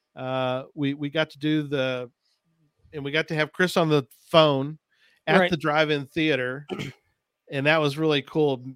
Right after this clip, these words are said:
Speaker 1: seeing everybody and watching the movie and seeing some people who hadn't seen it before. Um, but at the end, he put some of us into the actual credits of the movie.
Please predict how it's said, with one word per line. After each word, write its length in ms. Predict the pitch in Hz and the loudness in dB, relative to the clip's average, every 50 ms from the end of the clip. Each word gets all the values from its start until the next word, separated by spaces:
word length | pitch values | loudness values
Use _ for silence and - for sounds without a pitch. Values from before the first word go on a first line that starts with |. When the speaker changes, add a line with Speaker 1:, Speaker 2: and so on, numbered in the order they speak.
| _ | _
Speaker 1:
seeing 480 | - - - - - 196 190 196 196 196 | -20 -20 -14 -6 -2 0 2 2 2 2
everybody 560 | 190 190 185 170 185 180 180 175 175 175 175 | 2 2 0 0 -2 -2 -2 -2 -2 -2 -4
and 120 | 156 131 | -4 -6
watching 420 | 131 139 151 160 175 - - 185 165 | -6 -4 -2 -2 -2 -2 -4 -4 -2
the 80 | 156 | 0
movie 500 | 156 156 160 160 165 160 165 160 160 156 | 0 2 2 2 2 2 0 -2 -2 -2
and 160 | 143 127 131 - | -4 -6 -8 -6
seeing 300 | - 170 160 156 151 143 | -4 -4 -4 -4 -4 -4
some 160 | - 165 156 | -4 -4 -2
people 500 | 160 170 160 - 156 147 143 139 131 - _ _ _ _ _ _ _ | -2 -4 -2 0 0 2 2 0 -2 -6 _ _ _ _ _ _ _
who 80 | - 160 | 2 4
hadn't 240 | 156 151 147 139 - | 4 4 4 0 -6
seen 220 | - - 147 151 | -6 -4 -4 -4
it 40 | 160 | -2
before. 760 | 160 160 143 - 160 151 147 151 147 147 147 143 143 139 139 _ _ _ _ _ _ _ _ _ - | -4 -6 -6 -4 -2 -2 0 2 2 2 0 0 -2 -4 -8 _ _ _ _ _ _ _ _ _ -14
Um, 600 | 131 131 127 131 127 127 127 127 127 127 131 - _ _ - | -10 -6 -4 -4 -2 -2 -2 -2 -4 -6 -8 -10 _ _ -2
but 320 | 147 139 135 131 131 135 _ _ _ _ _ _ _ - | 2 2 4 2 2 0 _ _ _ _ _ _ _ -6
at 100 | 139 135 | -6 -2
the 180 | - 156 175 226 | 0 4 6 6
end, 400 | 285 269 214 160 139 135 143 - _ _ _ _ _ _ | 6 6 4 2 0 -4 -10 -18 _ _ _ _ _ _
he 260 | _ - 196 214 226 | _ -10 -8 -8 -6
put 440 | 208 - - 208 190 190 190 170 - _ _ _ _ _ _ _ _ _ | -4 0 2 2 2 2 0 -2 -4 _ _ _ _ _ _ _ _ _
some 340 | _ - - - - 190 196 | _ -20 -8 -2 -2 -2 0
of 80 | 190 185 | 0 0
us 220 | 185 175 165 - | -2 -2 0 -2
into 320 | 170 165 175 165 - 180 | -2 -2 -2 -2 -2 -2
the 260 | 151 143 147 143 143 143 | 0 2 2 0 2 2
actual 400 | 147 160 - - - 180 151 139 | 0 -2 -2 -2 0 0 0 0
credits 640 | - - - 180 165 170 180 175 139 - - - | 0 -4 -2 0 2 2 2 0 -4 -6 -10 -14
of 200 | - - 151 123 | -12 -10 -10 -8
the 80 | 123 135 | -6 -6
movie. 560 | 131 143 170 214 240 214 143 110 107 110 113 | -2 0 0 0 0 0 -6 -8 -8 -10 -16